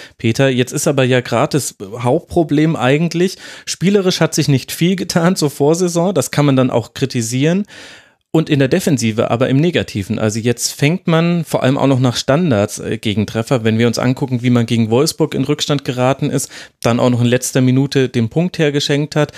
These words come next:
wie man, äh, gegen Hertha verteidigt hat und jetzt, äh, gegen Gladbach, das scheint ja so ein bisschen das Hauptproblem auf Schalke zu sein.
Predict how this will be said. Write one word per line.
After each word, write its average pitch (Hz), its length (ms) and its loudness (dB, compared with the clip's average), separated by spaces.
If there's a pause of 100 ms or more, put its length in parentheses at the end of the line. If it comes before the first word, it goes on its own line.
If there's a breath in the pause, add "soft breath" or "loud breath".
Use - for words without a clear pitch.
(300 loud breath)
wie 123 120 4
man, 123 220 4
äh, 127 100 -2
gegen 127 240 -2
Hertha 151 320 2
verteidigt 143 540 -2
hat 139 160 0
und 175 260 2
jetzt, - 320 -4
äh, 135 180 -2
gegen 127 300 0
Gladbach, 135 520 -2 (360 loud breath)
das 131 200 0
scheint 165 280 2
ja 165 100 4
so 151 160 2
ein 151 60 2
bisschen 143 260 0
das - 240 0
Hauptproblem 104 720 0
auf 90 200 -6
Schalke - 380 -4
zu - 120 -10
sein. 87 380 -12